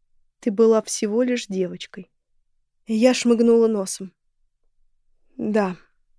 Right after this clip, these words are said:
Габриэль не понимал. Я могла остановить это. Я знала, что могла. Отец всегда питал ко мне слабость, даже под конец жизни, когда стал неадекватом.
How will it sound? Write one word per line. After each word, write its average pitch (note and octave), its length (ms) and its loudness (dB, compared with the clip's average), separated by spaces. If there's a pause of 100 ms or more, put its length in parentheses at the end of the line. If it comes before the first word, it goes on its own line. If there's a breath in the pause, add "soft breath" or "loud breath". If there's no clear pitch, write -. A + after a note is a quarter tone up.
(960)
Габриэль G3+ 500 0
не G3+ 80 -8
понимал. G3+ 600 -8 (1080)
Я G#3+ 220 2
могла G#3 380 -2
остановить F#3+ 580 -8
это. - 300 -12 (480)
Я G#3+ 160 4
знала, A3 340 2
что - 220 -6
могла. G3 420 -6 (560)
Отец A#3+ 300 -2
всегда A#3 400 0
питал G#3+ 320 -2
ко G3+ 100 -6
мне G3 160 -4
слабость, G#3 460 -4
даже G3 200 -2
под - 160 -8
конец A3 280 0
жизни, G#3 420 -2
когда F#3 260 -8
стал F#3 260 -6
неадекватом. G3 680 -8